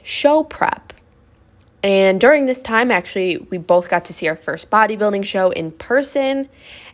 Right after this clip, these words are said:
and I thought that it was really cool. Before that, I had kinda thought it was really weird, and I didn't understand it and why people liked to do it. But once I saw it, uh, it, it was definitely different,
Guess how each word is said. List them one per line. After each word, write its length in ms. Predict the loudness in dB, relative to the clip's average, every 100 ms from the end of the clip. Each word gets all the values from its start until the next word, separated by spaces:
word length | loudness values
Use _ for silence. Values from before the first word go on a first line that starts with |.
| _
and 160 | 0 2
I 160 | 2 0
thought 520 | 0 4 4 2 0
that 120 | 0
it 80 | 0
was 240 | 0 -4
really 400 | -4 2 4 2
cool. 640 | 0 0 4 4 4 -4 -10 -20 -20 _
Before 480 | -2 0 2 4 4
that, 360 | 2 2 2 0
I 120 | -2
had 200 | -2 -8
kinda 380 | -8 -6 -4 -4
thought 220 | -2 -4
it 80 | -4
was 140 | -6
really 340 | -4 -2 -2 -4
weird, 640 | -12 -6 2 4 4 2
and 100 | -2 -6 -18 -6
I 100 | -2
didn't 220 | 0 0
understand 760 | -2 -6 -10 -8 -2 0 2 2
it 200 | 0 0
and 120 | -2
why 140 | -2
people 400 | -2 -10 -8 -2
liked 400 | -2 -2 -6 -16
to 100 | -10
do 280 | -4 0 4
it. 380 | 4 2 -6 -18 -20 -20 -20 -20 -20 0
But 220 | 2 2
once 240 | 0 0 2
I 140 | 0
saw 540 | 0 0 2 4 4
it, 180 | 0 -4 _ -20
uh, 300 | -12 -8 -8
it, 120 | -4 -4 -6 -8
it 220 | -6 -4
was 180 | -4 -2
definitely 440 | 0 -2 -2 -2 -2
different, 880 | -6 -4 -4 -4 -6 -6 -12 -12